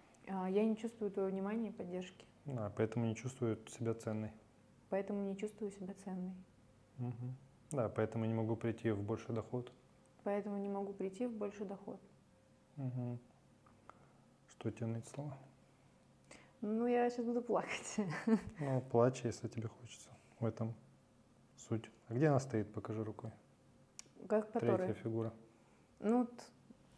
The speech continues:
Speaker 1: где-то здесь.
Speaker 2: Мгм.
Speaker 1: Ну, оно такое, типа, полупрозрачное.
Speaker 2: Мгм. Да, скажи, «Я тебя вижу, но я тебя не чувствую».
Speaker 1: Я тебя вижу, но я тебя не чувствую.
Speaker 2: Как всю свою жизнь.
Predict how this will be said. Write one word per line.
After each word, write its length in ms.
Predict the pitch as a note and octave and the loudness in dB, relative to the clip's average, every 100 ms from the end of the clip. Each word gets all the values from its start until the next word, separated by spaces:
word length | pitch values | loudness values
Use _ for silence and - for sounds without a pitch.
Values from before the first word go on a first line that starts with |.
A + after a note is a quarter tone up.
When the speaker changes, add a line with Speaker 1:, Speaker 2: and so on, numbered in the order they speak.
| - - - | -20 -20 -8
Speaker 1:
где-то 380 | - F3+ F#3 F#3 | 0 4 4 2
здесь. 360 | E3+ D#3 D#3 - - A#2 | 0 0 -4 -8 -12 -6
Speaker 2:
Мгм. 420 | A2+ A2+ A2+ F#3+ | -4 -4 2 6
Speaker 1:
Ну, 60 | |
оно 200 | F#3+ F#3+ | 6 8
такое, 420 | F3+ F3+ E3 D#3 D#3+ - - - | 6 10 10 8 0 -12 -20 -4
типа, 480 | F#3+ F3+ F3 E3+ E3+ - - - | 0 4 4 4 -2 -12 -4 6
полупрозрачное. 880 | G3+ G3 G3 G3 F#3 F3 - E3+ E3+ - - - - - | 8 8 4 4 2 0 -2 -10 -10 -14 -20 -20 -20 -10
Speaker 2:
Мгм. 300 | C3 C3 C3 - | -6 -6 -6 -2
Да, 120 | B2 | 0
скажи, 240 | G#2 A2 A#2 | 0 0 2
«Я 60 | |
тебя 180 | A2+ A#2+ | 2 2
вижу, 200 | C3+ B2+ | 4 2
но 160 | A2 A2 | 2 0
я 40 | |
тебя 160 | G#2+ A2 | -2 -4
не 120 | G#2+ | -4
чувствую». 400 | - G2+ - A#2 - - - | -6 -12 -12 -14 -14 -16 -4
Speaker 1:
Я 180 | G3+ G3 | -2 -2
тебя 220 | F#3+ F#3+ | 0 0
вижу, 260 | G#3+ B3+ A3+ | 0 -2 -2
но 180 | F#3+ | -2
я 120 | F#3 F#3 | -4 -4
тебя 220 | F#3+ G3 | -6 -6
не 140 | F#3+ | -6
чувствую. 400 | F#3 F3+ - - | -8 -14 -16 -8
Speaker 2:
Как 160 | B2 G#2+ | -4 -4
всю 160 | - A#2 | -4 -4
свою 260 | - A#2 | -2 -2
жизнь. 220 | A2 A2 | 0 -4